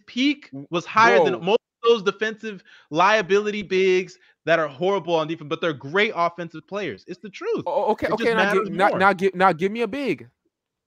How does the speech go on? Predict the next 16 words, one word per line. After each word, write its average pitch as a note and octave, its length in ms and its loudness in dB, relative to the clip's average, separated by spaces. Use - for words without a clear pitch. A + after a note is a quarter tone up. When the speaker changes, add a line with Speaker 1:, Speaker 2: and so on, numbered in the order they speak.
Speaker 1:
A A#2+ 80 -6
Speaker 2:
Give D#3 140 0
me - 0 -
Speaker 1:
big D#3+ 160 2
Speaker 2:
a - 20 -4
Speaker 1:
that's D3 100 0
Speaker 2:
big G#3 100 -2
Speaker 1:
a B2+ 60 0
Speaker 2:
that E3+ 180 0
Speaker 1:
liability D#3 500 4
Speaker 2:
describes D#3+ 200 -10
Speaker 1:
defensive, E3 240 -8
but C#3 160 -4
great C#3+ 340 -2
offensively. B2+ 800 -4
Speaker 2:
Yes. A#2+ 460 -8